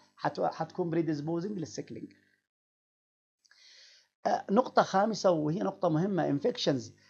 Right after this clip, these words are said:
أي انفكشنز ب-، الأورجانيزم بيعمل عمليات استهلاك للأكسجين، فاستهلاك الأكسجين حيوفر وسط هايبوكسيا، فبالتالي حتؤدي إلى قضية السيكلينج. آه، طبعًا، آه، آه، الناس المصابين بالسيكل سيل تريت دول سبحان الله بروتكتد ل،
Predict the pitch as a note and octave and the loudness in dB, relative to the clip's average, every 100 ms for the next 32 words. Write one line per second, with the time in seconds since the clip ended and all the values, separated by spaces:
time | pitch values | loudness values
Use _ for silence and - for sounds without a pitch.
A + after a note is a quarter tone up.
0 | _ _ G#3 C4+ A#3+ F#3+ E3 A3 A3+ F#3 | _ _ 6 6 6 2 2 2 2 0
1 | C#3 D3 C#3+ D#3 E3 E3 G3 F#3 E3+ F#3 | -2 -2 0 6 6 6 2 0 -2 0
2 | F#3+ F3 - D#3+ F3 F#3+ - D3+ - D#3 | 0 0 0 0 2 0 -2 -6 0 2
3 | F#3+ A#3+ F#3+ E3 - E3 D3+ F#3+ C#3 - | 2 0 0 0 -2 -2 -2 -2 -2 0
4 | D3 D3 F#3 G#3 A#3 G3 E3 - E3+ G#3 | -2 0 -2 0 -2 -2 -4 -4 -4 -4
5 | F3+ F3+ F3+ G#3 - F3+ D#3+ G3 G#3 - | -2 0 2 0 0 0 2 2 0 -2
6 | - D3+ E3 A3+ - - C3+ - D#3+ D#3+ | 0 2 2 0 -2 -4 -4 -4 -4 -2
7 | F3 F3 - D3+ E3+ E3 E3 D3+ - C#3+ | 2 2 2 0 0 2 2 0 0 -2
8 | D#3 F3 - _ _ - D#3+ E3 - D#3+ | 0 -2 -4 _ _ -2 0 0 -2 -4
9 | D#3 A#2 - _ _ _ _ _ _ _ | -4 -8 -10 _ _ _ _ _ _ _
10 | _ _ _ _ _ _ - E3 F3+ G#3+ | _ _ _ _ _ _ 0 0 2 4
11 | F#3+ G#3 F#3+ - - - - D#3+ - F3 | 4 4 -2 -6 -16 -10 0 0 2 -4
12 | - E3+ G#3 A#3+ G#3 F#3+ F3+ F3 E3+ G#3 | 0 2 4 2 0 -2 2 2 2 -2
13 | E3+ - G#3 F3+ - F#3 - F#3+ G#3+ D3 | -2 -2 0 -2 0 -4 0 2 2 0
14 | F3+ F#3+ D#3+ - E3+ D#3 D#3 F3+ D3 D3+ | 0 0 -4 -2 0 2 2 0 -2 -4
15 | E3 F#3+ - G#3 D#3+ D3 D3 D3+ | -2 -6 2 0 2 -2 2 2